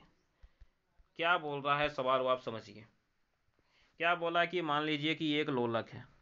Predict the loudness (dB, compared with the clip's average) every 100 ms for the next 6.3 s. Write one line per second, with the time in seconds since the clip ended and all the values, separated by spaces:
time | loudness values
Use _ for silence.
0 | _ _ _ _ _ _ _ -4 -2 -2
1 | -2 -2 -2 -2 -2 -2 0 0 2 2
2 | 2 0 0 2 0 0 -4 -4 -2 -4
3 | -6 -16 -16 _ _ _ _ -8 -4 -4
4 | -4 -2 0 -2 -6 _ _ _ _ _
5 | _ _ _ _ _ -4 -4 -2 -2 -2
6 | -2 -8